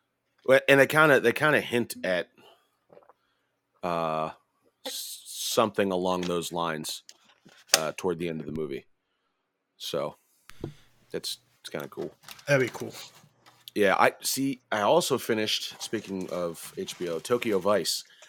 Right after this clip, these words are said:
Speaker 1: That show got me in there, and I, I've gotta say, I, I, I enjoyed the shit out of it. It's like seven episodes, eight episodes or something like that for the first season. And they leave it on a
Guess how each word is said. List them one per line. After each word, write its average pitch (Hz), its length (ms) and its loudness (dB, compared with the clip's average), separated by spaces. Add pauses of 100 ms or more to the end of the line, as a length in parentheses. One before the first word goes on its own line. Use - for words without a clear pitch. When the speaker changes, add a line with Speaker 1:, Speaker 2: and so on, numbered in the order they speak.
(140)
Speaker 1:
That 113 160 4
show 127 320 4
got 110 220 6
me 110 120 2
in 117 140 2
there, 92 320 -2
and 90 460 -4 (680)
I, 80 100 -6 (300)
I've - 120 -16
gotta 92 160 -4
say, 135 340 -2 (160)
I, 65 40 -12
I, 80 260 -8 (400)
I 76 100 -12
enjoyed 85 320 -8
the 101 60 -10
shit - 220 -8
out 90 140 -6
of 67 80 -12
it. - 80 -16 (580)
It's - 120 -8
like 120 140 -8
seven 120 640 0
episodes, 127 560 -4 (160)
eight 127 100 2
episodes 127 400 -2
or 120 40 -12
something 117 180 -8
like 131 80 -8
that 123 160 -4
for - 60 -12
the 101 60 -10
first 127 240 -6
season. 135 260 -8 (840)
And 101 320 0
they 95 200 -2
leave 127 200 -2
it 139 80 0
on 131 160 2
a 82 160 0